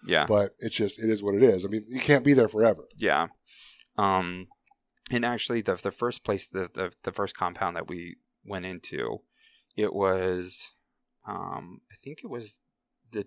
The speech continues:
Speaker 1: day or two before we were supposed to, when we were gonna go over there, they actually had a, uh, a suicide bomber come through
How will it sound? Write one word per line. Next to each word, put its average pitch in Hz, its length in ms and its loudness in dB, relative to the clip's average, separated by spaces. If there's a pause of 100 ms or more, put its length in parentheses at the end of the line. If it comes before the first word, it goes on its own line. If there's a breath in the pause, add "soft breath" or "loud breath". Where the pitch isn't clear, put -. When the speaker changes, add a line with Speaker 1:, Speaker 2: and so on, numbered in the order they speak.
Speaker 1:
day 120 280 -4
or 135 100 -2
two 113 320 -8
before 101 380 -4
we 95 80 -6
were 90 80 -4
supposed - 360 -10
to, - 120 -18
when 98 220 -8
we 92 80 -4
were 92 140 -4
gonna 85 280 -10
go - 220 -8
over 90 260 -6
there, - 300 -10 (480)
they 107 80 -4
actually 110 360 -2
had 95 280 -2
a, 87 240 -6 (100)
uh, 82 420 -6 (200)
a 95 80 -6
suicide 95 420 -6
bomber 82 300 -2
come 76 200 -12
through 78 520 -2